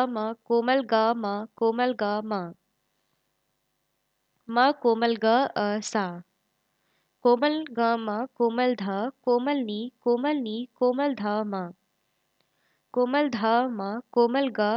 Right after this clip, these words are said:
म, म कोमल ग कोमल ग सा। उपरोक्त स्वरूप को देखने से स्पष्ट है कि प्रस्तुत राग में किसी अन्य राग का मिश्रण नहीं है,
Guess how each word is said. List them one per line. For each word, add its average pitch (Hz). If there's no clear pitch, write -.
म, 190
म 214
कोमल 254
ग 202
कोमल 240
ग 196
सा। 202
उपरोक्त 349
स्वरूप 262
को 277
देखने 220
से 285
स्पष्ट 214
है 214
कि 254
प्रस्तुत 254
राग 254
में 247
किसी 277
अन्य 285
राग 247
का 302
मिश्रण 247
नहीं 202
है, 185